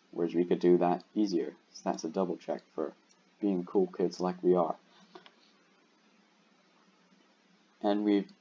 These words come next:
we've looked at the inequality, we noticed this. That's a yeet. And finally, we found the unit vector here. This is just a fancy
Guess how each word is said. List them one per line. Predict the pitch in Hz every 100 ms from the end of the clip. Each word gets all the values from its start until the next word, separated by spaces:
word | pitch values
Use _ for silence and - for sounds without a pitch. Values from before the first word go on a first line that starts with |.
| _ _
we've | 110 104 104 - -
looked | 127 120
at | 110
the | 117
inequality, | 117 - 117 117 131 131
we | 98
noticed | 95 101 98 -
this. | 110 131 - - - _ _ - _ _ _ _ _ _ _ -
That's | 82
a | 87
yeet. | 80 87 101 123 - - - - - _ - _ _ _
And | 90 95 95 95 95 - _ _ _ _ _ _ _ _ _ _ _ _ _ _ -
finally, | 120 117 117 120 120 - _ _ _ _ _ _ _ _ _ _ -
we | 107
found | 101 110 107 107 95
the | 101
unit | 98 101 117 98
vector | 85 67 - 90 85 - - - _ -
here. | 113 92 65 - - - - - - - - - - - _ - - - - - - - - - - -
This | 147 156 -
is | 123 -
just | 117 -
a |
fancy | - 127 131 135 127 120